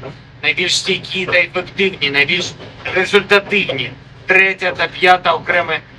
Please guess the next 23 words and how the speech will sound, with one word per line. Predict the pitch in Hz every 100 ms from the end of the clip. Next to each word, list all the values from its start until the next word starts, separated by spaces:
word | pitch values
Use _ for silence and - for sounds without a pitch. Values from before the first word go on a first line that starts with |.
| - -
штурмові | - 190 170 175 170 147
бригади, | 147 160 175 180 175 180 - - - -
вісімдесята | 160 190 185 170 202 175
окрема | 180 175 170
десантна | 170 170 180 170
штурмова | 165 165 156 160 180
бригада, | 180 165 170 165 160 - - - -
дев'яносто | 180 202 196 196
третя | 196 190 170
окрема | 170 175 175
механізована | 165 160 165 - 175 170 160
бригада | 165 170 160
Холодний | 160 160 - - - -
Яр, | 180 180 - - - - -
двісті | 190 214 196 185
чотирнадцятий | 180 202 202 214 202 208 196 - 143 135 131 - - - -
окремий | 180 196 202 202 190
батальйон | 190 190 190 180 165 135 - - - -
спеціального | - 190 196 196 185 180
призначення. | 180 180 - 175 175 - 160
Дякую | 190 196 185
вам, | 180 175 175
воїни. | 190 151 135